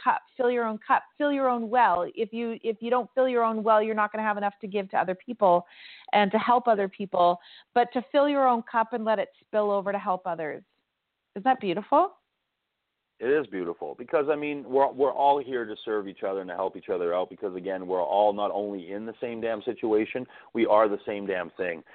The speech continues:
Speaker 2: Again, just
Speaker 1: Mm-hmm.
Speaker 2: translated into different forms. But, but, but at the same time, I really wanna put a caveat on that because too many people have that mentality that, that, that we're just here to serve others and basically be a freaking martyr.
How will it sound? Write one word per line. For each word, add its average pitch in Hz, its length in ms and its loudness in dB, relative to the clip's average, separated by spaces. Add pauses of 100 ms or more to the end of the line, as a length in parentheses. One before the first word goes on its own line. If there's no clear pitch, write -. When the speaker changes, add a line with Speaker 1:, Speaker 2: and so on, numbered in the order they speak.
(280)
Speaker 2:
Again, 95 220 -2
just 98 140 -2
Speaker 1:
Mm-hmm. 104 100 0
Speaker 2:
translated 104 460 6
into 90 140 -8
different 87 400 -4
forms. 82 320 -4 (400)
But, 120 400 2 (180)
but, 120 280 -2 (260)
but 131 180 -2
at 127 140 -2
the 135 80 -10 (100)
same 165 240 -6
time, 131 400 0
I 110 60 0
really 127 320 -4
wanna 120 280 -2
put 123 140 -10
a 107 60 -10
caveat 120 400 -2
on 101 160 0
that 95 180 -2
because 104 380 -2 (720)
too 165 120 4
many 151 220 4
people 131 300 2
have 127 160 4
that 123 100 2
mentality 117 800 2 (100)
that, 107 360 0
that, 101 320 0
that 98 240 -2 (100)
we're 117 160 2
just 117 200 -4
here 127 120 -2
to 107 160 -6
serve 107 180 2
others 101 320 2
and 98 80 -10
basically 104 280 -4
be 95 140 -6
a 87 40 -4
freaking 98 260 -10
martyr. 87 480 -4